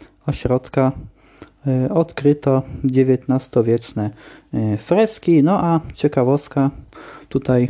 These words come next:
dotycząca tego roku jest taka, że w tym, w tym roku do tej szkoły właśnie przyszedłem, no, ale ja już, y, no,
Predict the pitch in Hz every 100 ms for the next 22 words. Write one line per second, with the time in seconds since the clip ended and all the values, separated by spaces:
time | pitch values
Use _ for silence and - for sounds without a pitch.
0 | - 135 127 - 127 127 127 123 107 139
1 | 127 127 165 - 143 139 - 113 - 208
2 | 202 151 151 185 - 160 165 165 - -
3 | - - - - 175 185 190 156 151 147
4 | 147 151 151 - 139 151 151 - - 135
5 | - - 131 127 135 - 120 120 - 135
6 | 214 214 196 185 - 139 185 165 165 160
7 | 135 139 151 - - - - _ 131 123
8 | 120 170 208